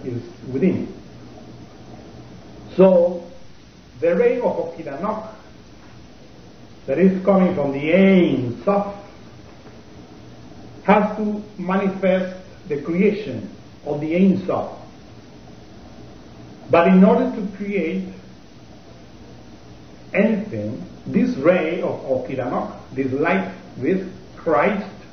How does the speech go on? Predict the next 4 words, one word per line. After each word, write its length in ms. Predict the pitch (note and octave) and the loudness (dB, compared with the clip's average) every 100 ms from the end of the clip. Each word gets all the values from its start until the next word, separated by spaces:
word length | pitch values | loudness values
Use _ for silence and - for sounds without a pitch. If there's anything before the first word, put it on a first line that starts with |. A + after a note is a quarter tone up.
| - - - - - - - - - - - - - | -20 -20 -20 -20 -20 -20 -20 -20 -20 -20 -20 -20 -2
has 260 | G3 G3 G3 | 2 2 0
to 80 | F#3+ | 0
divide 480 | F3+ F3 F3+ F#3+ | 2 2 2 0
itself 600 | G3 - - F#3+ - - | -6 -10 -6 -4 -2 -6